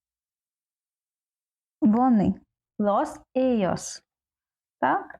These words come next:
Ellos. Бо los pantalones.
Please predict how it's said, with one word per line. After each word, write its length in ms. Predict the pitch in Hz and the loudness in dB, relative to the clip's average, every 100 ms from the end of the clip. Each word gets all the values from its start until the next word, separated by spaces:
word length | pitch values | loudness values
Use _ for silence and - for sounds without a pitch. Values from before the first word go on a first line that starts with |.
| - | -2
Ellos. 560 | 247 202 - - - - _ _ _ _ _ _ _ - | 0 0 -2 -6 -18 -20 _ _ _ _ _ _ _ 0
Бо 200 | 202 226 | 2 2
los 560 | 226 233 240 233 - | 0 0 0 -2 -8
pantalones. 880 | - 180 180 - - - - 185 - | -6 -2 -2 -2 -2 -2 -2 -4 -8